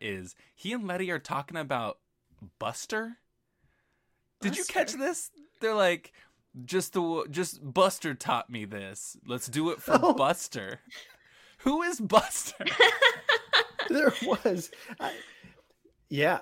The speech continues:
Speaker 3: I, I don't know. I did catch that. That's right at the beginning at the, does it,
Speaker 1: Is
Speaker 3: is there any link to, like, his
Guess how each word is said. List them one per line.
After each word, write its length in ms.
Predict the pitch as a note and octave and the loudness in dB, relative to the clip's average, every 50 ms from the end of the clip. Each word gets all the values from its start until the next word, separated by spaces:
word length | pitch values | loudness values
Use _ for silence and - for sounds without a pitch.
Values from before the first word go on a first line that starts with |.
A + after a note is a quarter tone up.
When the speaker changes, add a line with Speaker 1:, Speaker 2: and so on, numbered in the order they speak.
| - - | -4 -4
Speaker 3:
I, 300 | A2+ A#2 B2+ C#3 C3+ - - | -2 -2 0 -2 -2 -4 -2
I 160 | B2 B2 C3+ | -2 0 0
don't 200 | C3 B2+ A#2+ A2+ | 0 -2 -4 -4
know. 240 | A2+ A2+ A#2 A2 F#2+ G2+ | -4 -4 -4 -4 -6 -8
I 80 | A#2 - | -8 2
did 180 | - D#3 D#3 D3+ | 4 4 4 4
catch 240 | - - C3 C3+ - | 2 -2 -4 -2 -4
that. 120 | - B2 G#2 | -4 -2 0
That's 180 | C#3 D3+ - | -2 -2 -2
right 260 | A#2+ A2+ C#3+ C#3+ D#3+ D#3+ | -2 0 2 2 2 0
at 40 | - | -2
the 60 | D#3 | -4
beginning 460 | C3+ C#3+ C3+ - C#3+ C3+ C3+ B2+ B2 | -4 -2 0 0 0 0 0 -2 -4
at 100 | A#2+ - | -6 -6
the, 400 | - C3+ B2 A2+ A2 G#2 G#2+ - - - _ _ _ _ _ _ _ _ _ _ _ _ _ _ _ _ _ _ _ _ _ _ _ _ _ _ _ - | -4 -4 -2 -2 -4 -4 -6 -10 -12 -16 _ _ _ _ _ _ _ _ _ _ _ _ _ _ _ _ _ _ _ _ _ _ _ _ _ _ _ 0
does 200 | F#3+ F3 F3+ F3+ | 4 4 6 6
it, 40 | F#3 | 6
Speaker 1:
Is 140 | G3 E3 F3 | 2 2 0
Speaker 3:
is 100 | F3 E3+ | 0 2
there 200 | E3+ E3 D#3+ - | 2 2 2 2
any 220 | D#3+ F3 F#3 G#3+ | 0 0 0 0
link 280 | G3+ D#3+ E3 F3 F#3+ - | 0 -2 -2 -4 -4 -2
to, 80 | - F#3+ | -2 0
like, 160 | F3 D#3+ - | 0 0 -2
his 200 | - C#3 B2+ | -4 -8 -8